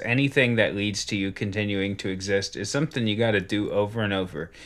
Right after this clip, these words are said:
You gotta shove pizza in your hole, and you gotta pee all day long.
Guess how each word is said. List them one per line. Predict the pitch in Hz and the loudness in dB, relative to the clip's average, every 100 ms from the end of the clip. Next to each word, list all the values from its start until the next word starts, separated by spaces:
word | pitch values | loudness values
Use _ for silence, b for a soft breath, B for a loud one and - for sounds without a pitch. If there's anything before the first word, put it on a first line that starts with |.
| b b | b b
You | 101 | 4
gotta | 120 113 | 6 6
shove | - 117 104 - | 4 4 4 2
pizza | 131 127 - | 2 4 4
in | 117 113 | 6 6
your | 110 104 | 4 2
hole, | 107 104 98 95 95 - | 2 4 4 2 0 -10
and | - 98 | -8 -4
you | |
gotta | 101 107 | 0 0
pee | - - 107 92 85 - | 0 0 2 0 -6 -6
all | - 113 | -2 4
day | 117 | 4
long. | 110 110 90 87 | 6 4 0 -6